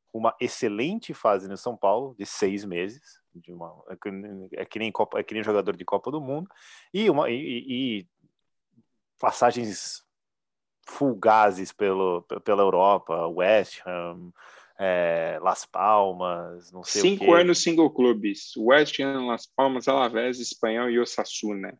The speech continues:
Speaker 1: Sim, é. Rodou por médio pra baixo da Europa, da, da Espanha. É, pouca relevância, não, não apareceu, não, não é nem, não é, não é lembrado nem por umas coisas. Então, acho, eu acho válido trazer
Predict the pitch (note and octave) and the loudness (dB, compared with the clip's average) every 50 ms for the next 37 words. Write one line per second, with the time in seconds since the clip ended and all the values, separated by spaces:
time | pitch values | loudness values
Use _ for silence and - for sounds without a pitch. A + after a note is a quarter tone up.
0 | _ _ - - - - B2+ B2 A#2 G2+ F#2 F2+ F#2+ G#2 G2 E2+ F2 F2+ F#2+ G2+ | _ _ -18 -14 -10 -8 -6 -6 -6 -6 -6 -6 -2 -2 -2 -2 -4 -4 -6 -4
1 | F#2 B2 C3+ C3+ - - D3 A#2+ G#2+ - _ _ - G#2 G2+ G2 A2 C3+ E3+ F#3 | -2 -2 -2 -2 -2 -2 0 0 0 -2 _ _ -14 -12 -6 0 2 2 2 2
2 | E3+ - F3 - - - G#2+ F2 E2+ - G#2 A#2 B2+ - - A#2+ G#2 G2+ G2 F2+ | 0 -6 -10 -2 0 2 2 2 4 4 4 4 4 0 -4 -6 -2 0 0 2
3 | - E2+ F#2+ A2 A2+ _ _ - G2+ G2 F#2+ F#2 F#2 F#2+ F#2 F2+ - - _ - | 2 2 2 2 0 _ _ -4 2 2 4 4 4 4 2 2 0 -4 _ -8
4 | F#2 F#2 G#2+ A#2+ B2 A#2 A2+ A#2 _ _ _ _ - _ _ _ _ _ - G2+ | -4 -4 -4 -2 -2 -4 -6 -8 _ _ _ _ -20 _ _ _ _ _ -6 -2
5 | G2+ G2+ G2 G2 G2 F#2+ F#2+ F#2 - - _ _ _ _ _ _ _ _ _ _ | 0 2 2 2 2 2 0 -2 -4 -8 _ _ _ _ _ _ _ _ _ _
6 | _ _ _ _ _ _ - - D3+ - - A#2+ A2+ A#2 G#2 G2 F2 A2 B2+ D3+ | _ _ _ _ _ _ -2 -2 0 2 2 2 4 4 2 2 2 4 2 2
7 | D3 - - A2 F#2+ G2 G2 F#2+ F#2+ F2 - - F#2+ F#2+ F2+ - - A2 A#2+ C3 | 2 0 -2 -2 -2 -2 -4 -4 -4 -4 -2 -4 -4 -4 -4 -6 -4 0 2 2
8 | C#3 B2+ G#2+ G2 F#2 F#2 F#2 F#2 F#2 G2 G2 G2 F#2+ F#2 F2+ F2+ G2 G2 F#2+ F2+ | 2 2 0 -2 -8 -8 -10 -10 -10 -12 -10 -8 -8 -8 -6 -6 -8 -8 -10 -12
9 | F2+ F#2 F#2+ F2+ F2+ F#2 F#2+ G2 G2 F#2+ F#2+ F#2+ F#2 F2 F#2+ F#2+ F#2 F#2+ F#2 F#2+ | -12 -10 -8 -8 -8 -8 -8 -8 -6 -6 -6 -6 -2 0 0 0 0 -2 -10 -10
10 | F#2 - - F2 E2+ - F2 F2+ - - C3+ C3 C#3+ C3+ - G#3 G#3 G#3 G3+ - | -10 -12 -14 -14 -14 -14 -18 -12 -6 -4 -2 -2 -2 2 4 6 6 6 4 2
11 | A3 G#3+ - D3+ D#3 E3 - - G#3+ C#3+ A2 - A2 B2 D3+ E3 E3+ D3+ E3 D#3+ | -2 0 4 4 4 4 4 0 -6 -6 0 2 2 4 4 2 0 -2 0 -2
12 | C#3 B2 - - A#2 A2+ G2 F2 F2+ G2+ A2 B2+ C#3+ C3+ | -2 -2 -2 2 2 2 2 2 0 0 2 2 2 0